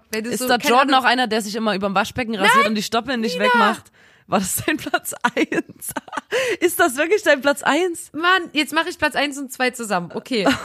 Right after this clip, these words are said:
Speaker 2: <laughs>
Speaker 1: ganz kurz, mein Platz zwei ist George Jordan, weil ernsthaft, wenn du so arm bist wie wir, äh, nee, wir sind ja reich, wir sind ja reich, wir sind ja reich, aber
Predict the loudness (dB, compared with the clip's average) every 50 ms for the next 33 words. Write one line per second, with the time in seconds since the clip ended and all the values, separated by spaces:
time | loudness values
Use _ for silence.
0 | 2 4 4 4 2 4 4 4 4 4 4 4 2 2 2 0 0 0 -2 0
1 | 0 0 -2 -2 -2 -2 0 0 0 0 0 -2 -2 0 0 0 0 0 -2 -4
2 | -10 -10 -14 -20 _ -2 0 2 2 0 -2 _ _ 0 2 2 2 2 0 -2
3 | -2 -4 -10 _ _ _ _ -4 -2 -2 -2 -4 -2 -4 -4 -4 0 2 4 4
4 | 4 2 -2 -2 -2 -2 -2 -2 -6 -12 -8 -8 -8 -6 -6 -6 -4 -2 -2 0
5 | 0 -2 -4 -6 _ _ _ _ _ -4 -2 0 2 2 2 2 2 0 -2 0
6 | 2 2 4 2 2 2 0 -4 -4 -2 0 2 2 2 0 -2 -6 -12 -16 _
7 | _ _ _ _ -8 -6 -2 0 0 2 2 0 -2 -2 -4 -2 0 0 0 0